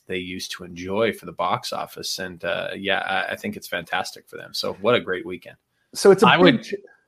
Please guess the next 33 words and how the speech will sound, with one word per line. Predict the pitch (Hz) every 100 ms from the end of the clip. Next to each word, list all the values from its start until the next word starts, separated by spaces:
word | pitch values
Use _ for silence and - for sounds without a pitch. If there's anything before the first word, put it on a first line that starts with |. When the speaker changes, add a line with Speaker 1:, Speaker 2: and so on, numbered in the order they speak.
| -
Speaker 2:
Oh, | 220
go |
ahead, | 220
Speaker 3:
I | 175
would | 160
Speaker 2:
Max. |
Speaker 3:
do | 143 160
this | 180 180 156
and | 135 127
then | 127 120
charge | - 127 123
all | 123
my | 120
friends, | 110 120 113
like, | 110 101
ten | - 113 110
dollars | 104 104 95 -
so | -
you | 104
make | - 127
money, | - - - 110
you | 104
know? | 104 - 175 196 -
Speaker 2:
<laughs> | 202 - 202 - 214 - - - - 185
Yeah, | 175
Max | 165 180 180
is | 165
setting | 190 165 160
up, | 160
like, | 143
vending. | 117 104 123 135 131 135
Se-, | 135 151 156
yeah, | 156 147 143 147